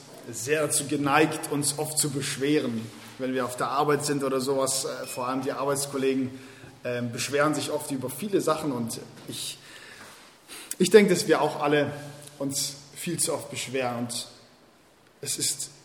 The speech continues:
bei diesem Klagen, also wenn wir im Gebet zu Gott klagen, ist nicht damit gemeint, dass wir uns vor Gott beschweren sollen und ihm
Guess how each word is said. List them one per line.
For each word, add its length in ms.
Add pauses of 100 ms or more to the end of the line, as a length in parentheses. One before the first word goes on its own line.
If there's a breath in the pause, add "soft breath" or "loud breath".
(180)
bei 60
diesem 320
Klagen, 540 (240)
also 180
wenn 160
wir 80
im 140
Gebet 340
zu 120
Gott 200
klagen, 380
ist 120
nicht 160
damit 240
gemeint, 320
dass 200
wir 80 (180)
uns 200
vor 180
Gott 180
beschweren 540
sollen 240
und 180
ihm 220